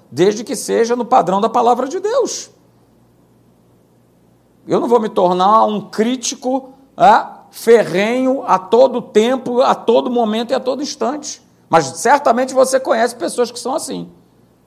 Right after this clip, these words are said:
Tudo criticam. E as críticas são sempre com o objetivo e a finalidade de causar e promover destruição.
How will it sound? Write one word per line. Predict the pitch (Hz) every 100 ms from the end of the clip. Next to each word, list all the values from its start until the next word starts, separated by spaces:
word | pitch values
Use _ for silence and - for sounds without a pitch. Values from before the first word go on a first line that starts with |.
| -
Tudo | 233 254 220 262 - - _ -
criticam. | 226 226 - 185 - 117 104 -
E | 175
as | 175 -
críticas | - 226 254 - - 254 254 -
são | - 190
sempre | 185 - 226 254 254
com | 233 220 220 214
o |
objetivo | 202 190 175 175 - 226 254 247
e |
a | 233
finalidade | 226 202 202 185 175 202 202 208 - -
de | 143 202
causar | 202 180 135 160 180 196
e | 170
promover | 175 170 156 143 170 170 -
destruição. | 135 156 160 156 139 117 104